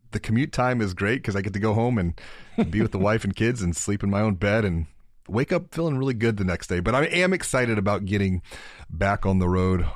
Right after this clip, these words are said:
myself and, and really wanna transfer this into, you know, you talked about the, the conferences and the speaking, but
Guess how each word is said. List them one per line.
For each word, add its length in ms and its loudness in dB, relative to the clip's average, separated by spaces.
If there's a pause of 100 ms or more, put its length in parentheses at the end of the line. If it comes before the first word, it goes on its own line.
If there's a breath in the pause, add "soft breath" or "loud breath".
myself 720 2
and, 120 2
and 240 2
really 240 2
wanna 420 0 (840)
transfer 720 0
this 340 0
into, 640 0
you 100 0
know, 80 2
you 140 0
talked 240 0
about 300 -4
the, 160 -2
the 120 -6
conferences 480 -4
and 120 -6
the 40 -8
speaking, 400 -4
but 120 -4